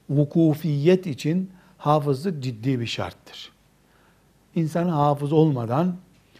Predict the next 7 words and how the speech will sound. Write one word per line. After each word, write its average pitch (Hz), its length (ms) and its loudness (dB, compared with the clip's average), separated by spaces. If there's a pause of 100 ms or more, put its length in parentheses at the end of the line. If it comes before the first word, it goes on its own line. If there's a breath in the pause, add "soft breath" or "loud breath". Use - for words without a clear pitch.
(140 soft breath)
Kur'an-ı 147 460 2
Kerim'in 139 520 -2
içinde 147 380 -2
mekik 139 440 -4
dokuyacak 143 580 -2
kadar 131 340 -2
böyle 127 400 0